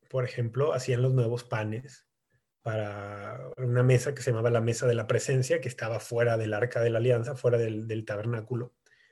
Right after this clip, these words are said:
a-, afuera del, del santo de los santos. Y entonces, en ese sentido, los sacerdotes trabajaban en sábado. ¿Qué está haciendo Jesús? Está enseñando a los apóstoles a ser sacerdotes. Eso es,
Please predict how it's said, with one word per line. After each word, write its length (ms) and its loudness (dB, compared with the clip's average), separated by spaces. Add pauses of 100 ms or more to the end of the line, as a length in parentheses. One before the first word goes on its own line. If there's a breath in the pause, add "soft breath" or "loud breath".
(140 soft breath)
a-, 160 -14 (140)
afuera 260 0
del, 240 2 (140)
del 480 -6
santo 340 -6
de 80 4
los 120 0
santos. 480 -4 (600 loud breath)
Y 60 -2
entonces, 340 0
en 100 0
ese 140 -2
sentido, 540 2 (160)
los 160 0
sacerdotes 500 -2
trabajaban 600 0
en 140 0
sábado. 360 -8 (280 soft breath)
¿Qué 80 -10
está 160 -4
haciendo 200 0
Jesús? 320 -4
Está 200 -8
enseñando 480 0
a 40 6
los 180 0
apóstoles 580 -4
a 40 -8
ser 280 -2 (440 soft breath)
sacerdotes. 880 -8
Eso 200 -12
es, 120 -10